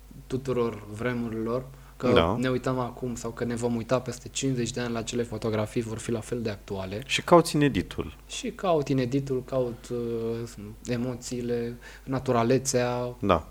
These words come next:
Speaker 1: Și de asta și vin oamenii la mine. Vin
Speaker 2: Corect.
Speaker 1: pentru că știu ceea ce vor, exact cum ai spus și tu, pe același palier ne situăm.
Speaker 2: Exact.
Speaker 1: Și poate și de
Speaker 2: Am
Speaker 1: asta ne și aleg, uh, să lucrăm de
Speaker 2: Exact,
Speaker 1: multe ori
Speaker 2: împreună, da.
Speaker 1: împreună,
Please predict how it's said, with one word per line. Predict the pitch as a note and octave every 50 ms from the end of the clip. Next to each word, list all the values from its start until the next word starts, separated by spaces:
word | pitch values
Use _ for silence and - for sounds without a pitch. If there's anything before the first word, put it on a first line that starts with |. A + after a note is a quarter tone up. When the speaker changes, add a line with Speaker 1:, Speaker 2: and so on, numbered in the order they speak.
| - - -
Speaker 1:
Și | - - - - C3 B2 B2 B2 A#2 - - - - - - - - - -
de | - C#3+ D3+
asta | C#3+ - - C#3+
și | C3+ - C#3
vin | B2+ C3+ C3 C3
oamenii | C3 B2+ B2+ B2 B2 B2
la | B2+
mine. | B2 A#2+ A2+ A2
Vin | A2 G#2
Speaker 2:
Corect. | A2+ A#2+ G#2+ F2+
Speaker 1:
pentru | B2 A#2+ A#2 A#2+
că | A2+ - B2+ A#2+ A#2 - -
știu | - - - A#2+
ceea | - - B2 A2+
ce | G#2 - - A2+ A#2 A2+ A2 A2 - -
vor, | - G#2 G#2+ B2 B2+ A#2+ B2
exact | A#2 A2+ A2+ A2+ A2+ A#2 A2 -
cum | - A2
ai | A2 A2
spus | - - - A2+
și | - -
tu, | A2 - - B2 A#2+ A2+ - - - - - - - - - - -
pe | - A#2+ A#2 A2 A2 - -
același | - A#2+ - - B2+ A#2+ A#2 A2 - - -
palier | - A#2+ A#2 A2+ A2+ A#2 A#2 A2+ G#2+
ne | A2 A2
situăm. | A2 - G#2 - - A2 G2+ F#2+ - - - - - - - -
Speaker 2:
Exact. | A2+ G2 - - E2 - - -
Speaker 1:
Și | -
poate | - - C3+ C3+ C#3 C3+ C3+
și | C3 - - C#3
de | C#3 C#3 C3+ C3 B2
Speaker 2:
Am | A#2
Speaker 1:
asta | A#2+ A#2 - C#3
ne | C#3+ C#3
și | C3+ - D3
aleg, | C#3 C3+ C#3 C#3 C3 C3+ C3+
uh, | C3+ C3+ C3+ C3
să | C3 - C3+
lucrăm | B2+ C3 B2+ B2+ C3+ C3+
de | C3
Speaker 2:
Exact, | C3+ - B2 C3+ A2 F#2+
Speaker 1:
multe | - - - C#3
ori | A#2+
Speaker 2:
împreună, | G#2+ F2+ E2+ F2 F2+ F2+
da. | D#2+
Speaker 1:
împreună, | A#2+ A2+ G#2 G#2 A#2 A2